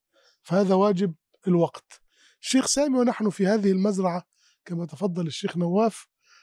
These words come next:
هذا الرجل اللي هو والد صاحب المزرعة كان من المجاهدين الأوائل، ذكر شيئا عجيبا، وهذا كنت سبحان الله أنا، آه، كتبت ثلاث مقالات للجزيرة،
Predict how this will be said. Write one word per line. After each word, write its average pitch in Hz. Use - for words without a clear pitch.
هذا 254
الرجل 240
اللي 160
هو 160
والد 202
صاحب 170
المزرعة 170
كان 240
من 233
المجاهدين 208
الأوائل، 180
ذكر 226
شيئا 196
عجيبا، 151
وهذا 190
كنت 180
سبحان 202
الله 202
أنا، 202
آه، 185
كتبت 180
ثلاث 196
مقالات 185
للجزيرة، 175